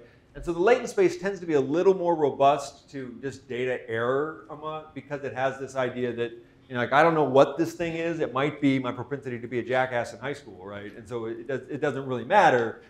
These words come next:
It's just gonna correct for it as it's there. Um, and so one of the things that, um, uh, uh, Jake Fisher, um, did is he said, um, we, we're used to thinking about this network as if it's really the thing that's driving diffusion, for example. But if we think that there's a lot of error in this observed network,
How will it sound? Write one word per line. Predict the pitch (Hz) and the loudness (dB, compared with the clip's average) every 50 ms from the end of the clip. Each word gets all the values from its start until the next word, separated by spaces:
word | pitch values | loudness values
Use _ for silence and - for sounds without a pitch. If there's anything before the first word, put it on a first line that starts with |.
| _ - | _ -16
It's | 131 120 | -16 -12
just | - 139 117 - | -10 -10 -10 -10
gonna | 139 123 110 | -10 -12 -12
correct | - - 113 117 110 110 - - | -10 -4 -2 -2 -2 -2 -6 -10
for | 107 104 98 | -10 -8 -8
it | 104 104 101 | -8 -12 -16
as | 101 | -18
it's | 95 - - | -20 -14 -4
there. | 135 131 117 107 101 - - - _ _ _ _ _ _ - | -2 0 0 -2 -4 -8 -14 -18 _ _ _ _ _ _ -6
Um, | 143 139 131 135 - - - - | -2 -2 -2 -2 -4 -12 -12 -8
and | 156 147 143 | -8 -6 -2
so | 185 175 | 0 2
one | 165 202 214 | 2 4 4
of | 208 | 4
the | 190 | 4
things | 165 190 180 147 | 2 2 0 2
that, | 160 160 151 - | 0 0 0 0
um, | 151 143 143 139 | -4 -6 -4 0
uh, | 135 | 2
uh, | 135 131 127 127 - - - 135 127 127 123 120 120 - - - | 2 4 4 2 0 -4 -4 -4 -2 0 0 -2 -4 -8 -14 -4
Jake | - 151 143 - - | -4 -4 -4 -4 0
Fisher, | - 202 196 196 185 147 135 135 - - | 0 0 2 2 0 0 0 -2 -6 -10
um, | 127 120 113 110 | -10 -10 -10 -4
did | 120 120 113 113 110 | 0 2 2 2 0
is | 113 110 - | -2 -6 -8
he | 185 | -12
said, | 170 - 170 151 143 - - - | -6 -2 -2 -2 -2 -2 -6 -4
um, | 143 143 143 143 - | -4 -4 -6 -10 -10
we, | 143 139 | -8 -8
we're | 131 143 147 143 | -4 -2 -2 -2
used | 151 185 214 185 - | -2 -2 -4 -2 -4
to | 156 | -6
thinking | 135 - 165 147 147 160 147 | -4 -4 -6 -6 -4 -2 4
about | 147 147 139 - 139 | 6 6 6 6 2
this | - - | -8 -10
network | 147 143 113 135 131 117 | -10 -6 -4 -2 -2 -2
as | 123 120 127 | -2 -4 -4
if | 131 - 135 | -4 -4 -6
it's | 107 - | -10 -10
really | 110 113 123 151 175 170 160 151 143 | -10 0 6 8 8 8 8 6 6
the | - 135 123 | 4 2 0
thing | 135 143 139 131 | 0 -4 -8 -6
that's | 123 113 - | -8 -10 -8
driving | - 127 123 123 120 123 113 104 | -2 0 2 2 2 -2 -8 -12
diffusion, | 113 110 - 185 196 180 156 135 | -14 -14 -12 -10 -8 -6 -6 -6
for | 120 120 123 | -6 -6 -6
example. | 120 104 110 117 113 110 107 113 110 110 - _ _ _ _ _ _ - | -8 -8 -8 -10 -10 -12 -12 -14 -16 -16 -18 _ _ _ _ _ _ 4
But | 147 147 147 147 - | 4 4 4 4 -6
if | 147 - | -6 -6
we | 151 143 | -6 -6
think | - - 214 214 - - | -4 -2 -2 -2 -2 -2
that | 170 165 | -4 -4
there's | 151 135 | -4 -2
a | 151 | 4
lot | 156 151 151 143 | 6 6 6 6
of | 131 - | 4 4
error | - 202 220 208 180 156 135 131 135 131 | 2 4 6 8 8 8 8 6 4 2
in | 127 123 123 123 | -2 -6 -8 -8
this | 123 113 - | -10 -10 -10
observed | 123 113 107 151 208 220 214 160 143 | -12 -12 0 4 6 6 6 6 4
network, | 139 123 110 113 113 113 117 110 - - | 2 2 4 2 2 2 0 0 -4 -12